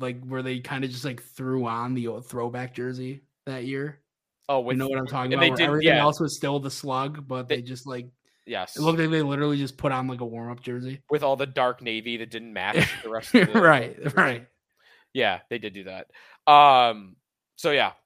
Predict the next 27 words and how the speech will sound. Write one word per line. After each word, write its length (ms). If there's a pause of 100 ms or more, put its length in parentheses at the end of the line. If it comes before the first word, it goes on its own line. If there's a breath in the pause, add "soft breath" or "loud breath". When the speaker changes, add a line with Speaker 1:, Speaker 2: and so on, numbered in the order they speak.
(120)
Speaker 2:
black 220
and 100
red, 340 (240)
awesome. 520 (340 soft breath)
Um, 300
Stu 220
Barnes 460
is 140
another 240
good 160
name 160
for 80
this, 220
right? 220 (500)
Of 100
you 100
would 100
think 80
Speaker 1:
Yes. 180
Speaker 2:
of 100
in 240
the 60
black 240
Speaker 1:
Yes, 160
Speaker 2:
and 80
red. 60
Speaker 1:
absolutely. 500